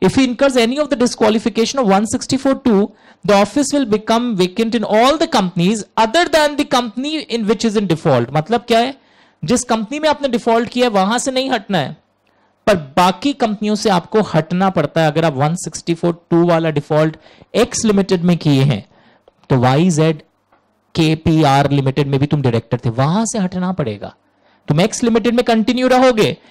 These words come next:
पर बाकी companies से तुम्हें vacate करना पड़ेगा। तो ये exam में कई बार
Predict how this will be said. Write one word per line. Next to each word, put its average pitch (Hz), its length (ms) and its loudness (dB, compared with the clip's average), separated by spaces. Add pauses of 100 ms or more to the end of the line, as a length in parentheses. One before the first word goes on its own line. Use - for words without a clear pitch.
(140)
पर 170 80 2
बाकी 180 380 0
companies 202 580 -2 (280)
से - 140 0
तुम्हें 185 220 2
vacate 151 500 0
करना 120 320 0
पड़ेगा। 101 480 -2 (520)
तो 156 60 4
ये 180 320 2
exam 135 360 -2
में 147 320 -2
कई 135 180 0
बार 123 340 0